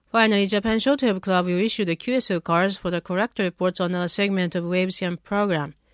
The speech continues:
We are issuing Q S O card by email to the report sent by email. Our address for your email report is J S W C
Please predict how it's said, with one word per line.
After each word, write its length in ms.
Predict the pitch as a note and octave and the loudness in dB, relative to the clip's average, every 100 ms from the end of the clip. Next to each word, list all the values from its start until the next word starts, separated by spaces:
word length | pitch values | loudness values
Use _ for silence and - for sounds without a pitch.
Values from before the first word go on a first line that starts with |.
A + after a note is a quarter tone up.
| _ _ _ | _ _ _
We 200 | - G#3+ | 0 4
are 80 | F#3+ | 4
issuing 380 | F#3 G#3 G#3+ F#3 | 2 0 -2 -2
Q 180 | - A3 | 0 0
S 120 | G#3+ | 0
O 100 | F#3+ | -2
card 320 | F#3+ G3 G#3+ | 0 -2 0
by 160 | F#3+ F#3 | 0 2
email 460 | A#3 A#3 F#3+ A3+ - _ _ | 2 2 2 0 -6 _ _
to 100 | A#3+ | 2
the 140 | A#3 | 4
report 420 | A#3+ A3+ D4 G#3+ | 4 2 0 -2
sent 340 | - - F3 F3+ | -4 -4 -4 0
by 180 | F3+ E3+ | 0 2
email. 500 | G#3 F3+ C#3 C#3 _ _ _ _ _ | 0 0 -2 -8 _ _ _ _ _
Our 220 | - F3 F3 | 2 4 4
address 300 | F3+ F#3+ - | 2 0 0
for 180 | G3 F3+ | 0 0
your 140 | F3 | 2
email 340 | A3 A3 F#3 | 2 2 2
report 380 | F3 F3+ A3+ G#3 | 2 0 -2 -2
is 320 | F#3+ C4+ - - _ _ _ _ | -2 -2 -4 -14 _ _ _ _
J 280 | - F3+ F3 | 0 2 4
S 160 | F3 - | 2 0
W 300 | F3+ G3 G#3 | 0 0 0
C 340 | - A#3+ | -2 -2